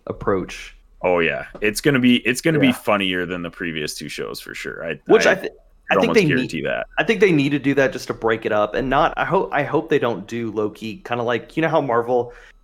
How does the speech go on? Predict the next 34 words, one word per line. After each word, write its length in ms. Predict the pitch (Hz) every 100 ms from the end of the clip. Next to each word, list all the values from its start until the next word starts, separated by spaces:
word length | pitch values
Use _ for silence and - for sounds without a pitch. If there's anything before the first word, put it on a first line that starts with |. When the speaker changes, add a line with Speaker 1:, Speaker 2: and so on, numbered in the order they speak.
| -
Speaker 1:
they, 500 | 127 123 120 104 -
it 80 | 143
was, 140 | 139
like, 260 | 147 120 -
kind 180 | - 160
of 80 | 147
serious. 480 | - 131 120 120 113
The 120 | 117
tone 260 | - 123
was 140 | 120 110
kinda 200 | 131 113
serious 520 | - 110 110 107 -
in 120 | 107
Iron 360 | - 110 110 113
Man, 340 | 110 110 110
Iron, 360 | 98 107 107 107
you 120 | - 123
know, 260 | 104 104
uh, 260 | - 104 98
Iron 180 | 101 110
Man 180 | 107 101
Two, 560 | - 110 104 107 104 - _ _ -
uh, 20 |
Captain 380 | - 120 110 120
America. 340 | 104 101 -
We 180 | 95 98
had 140 | 113 104
this 120 | 95
very 240 | 113 101
seriousness, 640 | - - 104 104 - 107 -
and 140 | 120
then 80 | 131
they 140 | 123
got 300 | 104 113 -